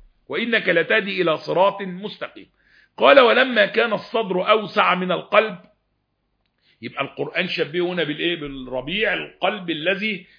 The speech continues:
ينزل على الأرض فتثمر، وكذلك القرآن ينزل على القلب فيثمر في القلب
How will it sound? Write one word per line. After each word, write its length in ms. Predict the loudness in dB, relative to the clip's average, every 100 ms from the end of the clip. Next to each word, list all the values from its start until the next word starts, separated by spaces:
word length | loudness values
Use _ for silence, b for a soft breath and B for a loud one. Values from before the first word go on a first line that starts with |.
| _
ينزل 480 | 4 4 4 0 2
على 280 | 2 2 0
الأرض 460 | 0 2 2 0
فتثمر، 680 | -2 -2 0 -2 -4 -2 -2 -4 -12 -14 _ _ -10
وكذلك 600 | -2 0 4 4 4 -2
القرآن 640 | -4 -4 -6 4 4 4
ينزل 440 | 0 0 0 -2 0
على 220 | -2 -2
القلب 540 | -4 0 0 0 -6
فيثمر 880 | -4 -2 0 0 -2 -6 -6 -2 -2
في 100 | -2
القلب 500 | -6 2 4 4 2